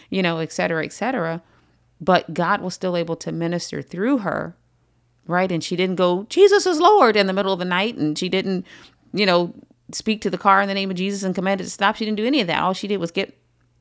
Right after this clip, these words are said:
my daughter out of the way. And I said, in that moment, the Lord was like, "I'm helping you. I'm watching wherever." And just because it doesn't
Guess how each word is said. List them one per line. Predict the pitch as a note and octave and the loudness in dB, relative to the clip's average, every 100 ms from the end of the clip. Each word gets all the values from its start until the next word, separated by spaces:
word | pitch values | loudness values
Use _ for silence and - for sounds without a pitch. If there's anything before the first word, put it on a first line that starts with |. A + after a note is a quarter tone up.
| - | -6
my | F3 | 0
daughter | G3 C#4+ F3+ | 2 4 4
out | E3 | 2
of | D3 | 0
the | D#3 | -4
way. | D3 - - _ _ _ _ _ _ _ _ | -6 -8 -12 _ _ _ _ _ _ _ _
And | G3+ F#3+ F3 E3+ - _ _ _ _ | 0 2 0 -4 -10 _ _ _ _
I | F3 | 0
said, | G3 - E3+ - - _ _ _ _ _ _ _ _ - | 0 0 -2 -4 -16 _ _ _ _ _ _ _ _ 0
in | A3+ C4 | 2 4
that | B3+ | 2
moment, | G#3+ G#3+ F3+ - - | 2 2 2 -6 -8
the | E3+ | -4
Lord | F#3 F#3 | -2 -2
was | F3+ | -2
like, | D3+ - - | -4 -4 -4
"I'm | F#3 G3+ A3+ A3+ | 0 2 2 0
helping | A3 A3+ A3+ F#3 C#3 | 0 -2 -2 -4 -4
you. | C3+ | -4
I'm | D#3+ F#3 G3 | -4 -4 -2
watching | F#3 G#3 F#3+ E3 | -4 -4 -6 -6
wherever." | D#3 - A#3 B3+ E3 - _ - - - | -4 -2 -2 0 -4 -6 _ -20 -20 -4
And | F3 | -2
just | F3 A3+ - | 0 -2 -2
because | A#3 G#3 F#3+ | -2 -2 -2
it | F#3 | -2
doesn't | F3+ F3 F3+ | -2 -2 -4